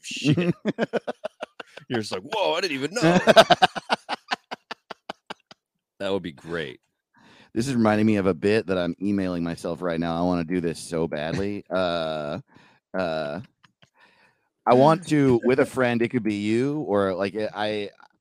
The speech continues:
Speaker 2: I actually think, though, it should be someone younger, because I do need someone who, like, is able to rap. You know how, like, rap beefs now, like, they'll make
Speaker 1: Yeah.
Speaker 2: individual videos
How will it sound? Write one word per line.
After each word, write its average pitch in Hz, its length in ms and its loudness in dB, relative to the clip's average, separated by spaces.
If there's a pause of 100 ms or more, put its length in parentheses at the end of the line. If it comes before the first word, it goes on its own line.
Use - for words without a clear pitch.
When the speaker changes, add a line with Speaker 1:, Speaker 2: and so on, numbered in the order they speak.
(160)
Speaker 2:
I 117 80 -6
actually 139 280 -6
think, 107 180 -6
though, 101 220 -2
it 95 100 -2
should 98 100 -10
be 90 80 -6
someone 95 240 -6
younger, 90 560 -8 (160)
because 85 160 -14
I 95 60 -8
do 98 180 -8
need 90 140 -4
someone 87 260 -8
who, 76 220 -8
like, 73 120 -12
is 78 120 -16
able 82 260 -10
to 76 60 -8
rap. 71 380 -10 (680)
You 131 80 0
know 175 60 4
how, 202 100 2
like, 139 180 2
rap 101 300 -2
beefs 123 260 -4
now, 101 300 0
like, 95 260 -2
they'll 98 140 2
make 101 140 2
Speaker 1:
Yeah. 85 140 -2
Speaker 2:
individual 104 640 -2
videos 92 520 -6